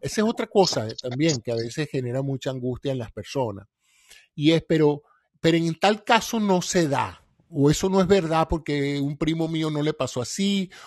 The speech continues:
o en tal y tal situación eso no se dio así". Y lo que no entiende es que todo en, en el mundo de la ciencia, además de tener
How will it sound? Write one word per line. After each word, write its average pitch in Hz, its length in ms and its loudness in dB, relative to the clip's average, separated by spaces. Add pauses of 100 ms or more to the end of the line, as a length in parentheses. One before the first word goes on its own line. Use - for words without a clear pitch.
(100)
o 135 420 4
en 131 140 -2
tal 147 200 0
y 151 60 -8
tal 143 180 -2
situación 131 500 -8
eso 131 200 -6
no 117 120 -6
se 113 180 -6
dio 117 180 -4
así". 190 400 -4 (580)
Y 170 360 4
lo 139 120 6
que 147 100 0
no 160 100 2
entiende 208 540 2
es 160 140 0
que 165 260 0 (400)
todo 202 560 4 (300)
en, 135 580 -4 (160)
en 139 120 -4
el 135 120 -2
mundo 160 340 2
de 196 80 4
la 151 100 -2
ciencia, 143 720 -2 (320)
además 143 400 -2
de - 80 0
tener 165 480 -2